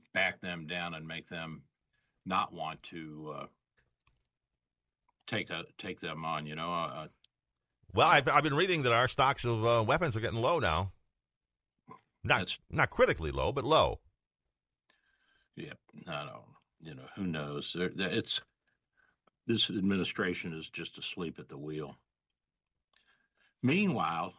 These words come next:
Speaker 1: Trump was at the, at the C pap, C pac, is that right?
Speaker 2: Yeah, I, I, I missed a speech last night. How was it? Did you see it?
Speaker 1: Uh, just a little bit of it. Oh, you know, he was his usual self. He was going after him, and he got the straw poll vote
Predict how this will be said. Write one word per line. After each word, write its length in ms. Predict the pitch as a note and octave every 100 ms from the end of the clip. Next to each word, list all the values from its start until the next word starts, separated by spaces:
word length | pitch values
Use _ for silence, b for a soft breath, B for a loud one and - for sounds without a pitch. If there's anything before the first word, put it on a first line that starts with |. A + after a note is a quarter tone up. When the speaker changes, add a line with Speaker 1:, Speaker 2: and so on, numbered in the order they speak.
| B2
Speaker 1:
Trump 360 | - B2 E3 D#3+
was 180 | A2+ G#2+
at 180 | G2+ -
the, 280 | F#2+ E2+ E2 - -
at 100 | -
the 80 | E2+
C 220 | - -
pap, 380 | B2 G2 F2+ - _ _
C 200 | - -
pac, 420 | C3 A#2 C3+ - -
is 120 | - G2+
that 140 | F#2+
right? 200 | G#2 G#2+
Speaker 2:
Yeah, 280 | D3+ G#3+ B2 -
I, 140 | B2+
I, 40 | D#3+
I 80 | E3+ F3
missed 200 | F#3+ -
a 60 |
speech 300 | - A3 F3
last 240 | C#3+ A2 -
night. 180 | F#2 G#2
How 100 | A#2+
was 200 | B2 E2+
it? 80 |
Did 140 | C#2 C2+
you 100 | F#2
see 160 | -
it? 120 | E3+ - _ _ _ -
Speaker 1:
Uh, 120 | D3 -
just 240 | E3+ - B2+
a 20 |
little 240 | A#2 A2
bit 240 | F2+ G#2 F#2+
of 180 | F2+
it. 80 | F2
Oh, 100 | F2+
you 180 | G#2 F2+
know, 100 | F#2
he 140 | F2
was 180 | G#2+ F#2
his 180 | F#2 E2+
usual 300 | G2 F2+ D#2
self. 380 | - F#2 F#2+ -
He 100 | F2
was 180 | F#2 -
going 240 | F#2 F2+
after 240 | F2 F2
him, 60 | F#2+
and 100 | F2+
he 160 | F2+ F2+
got 300 | C3 C#3 -
the 100 | G2
straw 300 | - A2+ A2
poll 300 | - C3 B2
vote 320 | F2 F2